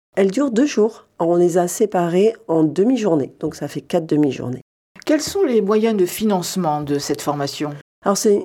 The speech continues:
Speaker 1: euh, financé par le biais de la formation professionnelle. Donc là, il faut se rapprocher, euh, de l'I F C M A qui va finalement, donc l'Institut de formation de la Chambre des métiers et de l'artisanat, qui, au cas par cas,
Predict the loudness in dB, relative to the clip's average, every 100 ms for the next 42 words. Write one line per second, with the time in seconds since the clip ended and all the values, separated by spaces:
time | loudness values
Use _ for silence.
0 | 0 2 2 0 2 2 2 -2 0 0
1 | 0 0 0 0 0 -2 0 -2 -2 -2
2 | 0 0 2 2 0 -4 _ _ -2 -2
3 | -2 -2 -2 -2 -4 -6 -8 -6 -6 -2
4 | 0 2 2 2 -2 0 2 2 2 0
5 | -2 -2 2 2 0 0 2 2 2 0
6 | 0 -2 -2 -4 -2 0 0 -4 -2 2
7 | 4 2 0 -4 -12 -20 -6 -4 -4 -8
8 | -6 -4 -4 -4 -2 -2 -4 -2 -2 -2
9 | -18 -6 -2 -2 -4 -2 0 0 -2 0
10 | 0 0 -6 -4 -4 -2 0 0 0 -2
11 | -6 -6 -18 _ -6 0 -2 0 -6 -6
12 | -10 -10